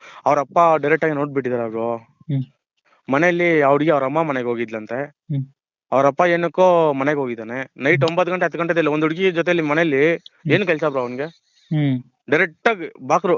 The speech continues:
Speaker 1: ಡೋರ್ ಕೂಡ ಓ-, ಕ್ಲೋಸ್ ಕೂಡ ಮಾಡಿಲ್ಲಂತೆ ಬ್ರೋ.
Speaker 2: ಹ್ಮ್.
Speaker 1: ಸುಮ್ನೆ ಮುಂದ್ಗಡೆ ಬಾಕ್ಲು ಹಾಕೊಂಡಿದ್ದಂತೆ. ಡೋರ್ ಹೋಗಿದ ತಕ್ಷಣ ತಟ್ಟಿದಾರಂಗೆ ಆಚೆ ಕಡೆ ಬಂದ್ಬಿಟ್ಟಿದೆ ಬಾಕ್ಲು.
Speaker 2: ಹ್ಮ್.
Speaker 1: ಅವ್ರ ಅಪ್ಪ ಡೈರೆಕ್ಟ್ ಆಗಿ ನೋಡ್ಬಿಟ್ಟಿದ್ದಾರೆ.
Speaker 2: ಹ್ಮ್, ಹ್ಮ್, ಹ್ಮ್, ಹ್ಮ್.
Speaker 1: ಯಾರು ಅಲ್ಲ ಬ್ರೋ, ಆ ಹುಡ್ಗಿ ಫ್ರೆಂಡ್ ಜೊತೆನೆ ಅವ್ನ್ ಇದ್ದಿದ್ದು.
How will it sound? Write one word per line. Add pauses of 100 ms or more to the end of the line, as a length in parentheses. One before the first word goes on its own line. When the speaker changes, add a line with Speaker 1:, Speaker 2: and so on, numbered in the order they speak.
(300)
Speaker 1:
ಡೋರ್
ಕೂಡ
ಓ-,
ಕ್ಲೋಸ್
ಕೂಡ
ಮಾಡಿಲ್ಲಂತೆ
ಬ್ರೋ.
Speaker 2:
ಹ್ಮ್. (400)
Speaker 1:
ಸುಮ್ನೆ
ಮುಂದ್ಗಡೆ
ಬಾಕ್ಲು
ಹಾಕೊಂಡಿದ್ದಂತೆ.
ಡೋರ್
ಹೋಗಿದ
ತಕ್ಷಣ (300)
ತಟ್ಟಿದಾರಂಗೆ
ಆಚೆ
ಕಡೆ
ಬಂದ್ಬಿಟ್ಟಿದೆ
ಬಾಕ್ಲು.
Speaker 2:
ಹ್ಮ್. (220)
Speaker 1:
ಅವ್ರ
ಅಪ್ಪ
ಡೈರೆಕ್ಟ್
ಆಗಿ
ನೋಡ್ಬಿಟ್ಟಿದ್ದಾರೆ. (340)
Speaker 2:
ಹ್ಮ್,
ಹ್ಮ್,
ಹ್ಮ್,
ಹ್ಮ್.
Speaker 1:
ಯಾರು
ಅಲ್ಲ
ಬ್ರೋ,
ಆ
ಹುಡ್ಗಿ
ಫ್ರೆಂಡ್
ಜೊತೆನೆ
ಅವ್ನ್
ಇದ್ದಿದ್ದು.